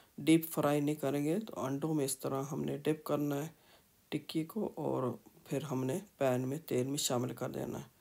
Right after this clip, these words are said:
तो बिल्कुल हमने मीडियम लो रखा हुआ है फ्लेम को, ज़्यादा हाई हीट पे भी नहीं करेंगे, बस इन्हें हल्का सा हमने ब्राउन कलर देना है। तो सारी टिक्कियाँ हम जो इस तरह तेल में शामिल करते जाएंगे, और इन्हें फिर अच्छी तरीके से हमने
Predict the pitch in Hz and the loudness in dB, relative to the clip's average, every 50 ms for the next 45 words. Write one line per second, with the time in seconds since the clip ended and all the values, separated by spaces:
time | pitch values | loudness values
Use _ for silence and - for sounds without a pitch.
0 | _ _ _ _ _ _ _ - - - 143 143 151 147 151 151 - 160 151 147 | _ _ _ _ _ _ _ -12 -6 -6 -4 -2 0 -2 -2 -2 -2 -2 -2 0
1 | - 139 135 135 135 139 143 143 139 139 143 143 147 151 151 151 151 156 151 143 | 0 -2 -2 0 0 0 0 0 -2 -2 -4 -4 -2 0 0 2 2 2 2 2
2 | 139 139 143 147 151 151 143 - - - 143 139 139 135 131 139 - - - - | 4 4 4 4 4 2 -2 -4 -4 -2 0 2 2 2 0 -2 -6 -16 -20 -20
3 | - - - - 139 139 139 143 143 165 - - 160 160 160 135 123 123 127 135 | -20 -18 -8 -2 0 2 4 4 2 0 0 0 0 0 2 2 2 2 2 2
4 | 127 147 - 139 131 147 156 151 139 135 135 - - 139 135 139 135 139 139 135 | -2 0 0 0 0 2 2 2 0 0 0 -2 -4 -2 -2 0 -2 -2 -2 -2
5 | 135 139 139 147 175 226 226 - - - - - - - 147 143 139 139 135 147 | -2 -2 0 0 -2 -2 -4 -6 -6 -6 -6 -6 -4 -6 -4 -4 -4 -4 -2 -2
6 | 143 147 143 - 147 151 - 156 156 131 135 139 156 170 151 139 135 131 127 123 | -2 -2 0 -2 -2 0 0 -2 -2 -2 0 0 0 -2 0 2 4 4 6 4
7 | 131 - - 131 127 135 131 - 123 131 135 135 139 - - - - - - - | 2 0 0 0 0 0 -2 -2 -2 -2 -2 -2 -4 -6 -8 -14 -20 -20 -20 -18
8 | - - 151 - - 147 147 151 160 160 160 160 156 143 - - 160 156 156 156 | -8 -4 -2 2 4 6 6 6 6 4 4 2 -2 -4 -2 0 0 2 2 0
9 | 160 160 - 139 143 143 143 143 143 143 - - - - 147 143 139 131 127 - | 0 0 -2 -2 -2 -2 -2 -2 0 0 0 -2 -2 -2 -4 -4 -4 -4 -4 -2
10 | - 147 151 151 151 151 147 - - 143 139 139 139 139 - 139 131 - 139 139 | 0 0 0 2 0 0 -2 0 0 0 0 0 -2 -2 -2 -2 -2 0 -2 -2
11 | 139 139 143 147 170 240 233 - - - - - - - - - - 139 143 135 | 0 0 0 0 0 -2 -4 -6 -18 -20 -20 -20 -20 -20 -16 -6 0 0 2 2
12 | 131 139 135 139 156 156 - 151 139 143 - - 147 147 - - 147 - - 135 | 2 2 2 0 0 -2 -2 -4 -4 -4 0 0 -2 0 0 -4 -4 -2 -2 -2
13 | 131 139 139 - 165 175 - 131 131 131 139 143 | -2 -2 -2 -2 -2 -2 -2 -2 -2 0 -2 -2